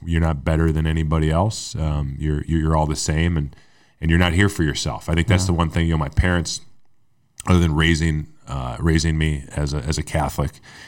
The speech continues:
Speaker 1: in the Catholic Church, but, um, also they, they were great witnesses. And,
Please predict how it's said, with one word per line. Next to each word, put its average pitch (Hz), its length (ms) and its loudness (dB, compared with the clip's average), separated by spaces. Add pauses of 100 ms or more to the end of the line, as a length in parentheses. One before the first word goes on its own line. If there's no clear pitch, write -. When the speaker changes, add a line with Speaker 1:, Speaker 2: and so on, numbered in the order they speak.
(120)
Speaker 1:
in 82 80 2
the 78 80 2
Catholic 78 400 0
Church, - 420 -2
but, 76 300 -4 (400)
um, 73 520 0
also 78 320 0
they, 80 180 2
they 85 240 2
were 90 120 2
great 85 260 0
witnesses. 82 600 -2
And, 71 360 -4